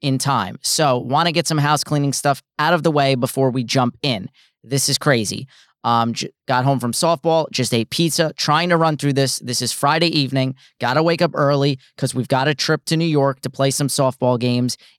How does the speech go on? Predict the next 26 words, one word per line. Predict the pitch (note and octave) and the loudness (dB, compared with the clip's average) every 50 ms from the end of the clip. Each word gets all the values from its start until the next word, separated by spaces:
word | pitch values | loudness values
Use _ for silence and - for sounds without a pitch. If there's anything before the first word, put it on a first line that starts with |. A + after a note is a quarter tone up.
| _ _ | _ _
i-, | D#3 - - C#3 | -10 -10 -8 -2
tomorrow | - C#3+ C#3+ C3 A#2+ A2+ A2+ A2+ A2 - - _ _ - | -2 0 2 2 2 2 2 0 -2 -4 -6 _ _ -6
i-, | C#3 | -6
in | B2 C3 C3+ C3 | -4 0 0 2
the | C3+ C3 | 2 2
rain. | A#2 A2+ G2 G2 - | 2 0 -2 -4 -6
So, | - - - C3 B2 | -6 -2 0 0 0
th-, | B2 C3+ C#3 B2 - C#3+ | 0 -4 -8 -8 -8 -4
my | D#3 D#3 D#3+ | -2 0 0
brain's | D3+ E3 E3 E3 D#3 C#3+ | 0 0 0 0 0 0
all | C#3+ C#3 C3+ | 2 2 2
over | B2+ A#2 B2 | 2 0 -2
the | A#2 - | -4 -4
place. | - A#2 A#2 - | -4 -6 -6 -6
But | - - E3 D#3 - - _ _ - _ _ _ _ _ | -2 -2 -2 -2 -2 -6 _ _ -20 _ _ _ _ _
some | - - - E3+ E3+ | -10 -4 -2 -2 0
of | F3+ | 2
the | F3+ E3 | 0 2
house | E3 D#3 D3+ C#3 | 2 2 0 0
cleaning | - - D#3 D3 C#3+ C#3+ C#3+ C#3 | -2 -4 -4 -2 -2 -2 -2 -2
that | B2+ C3 | 0 0
I | B2 B2 A#2+ | 0 0 2
wanted | A2+ C3 C3 C#3 C3+ B2+ | 2 2 0 0 -2 -4
to | C3+ | -2
get | A#2+ B2+ A#2+ - | 0 0 0 0
to, | - A2+ A2+ A2+ - | -2 -4 -4 -4 -4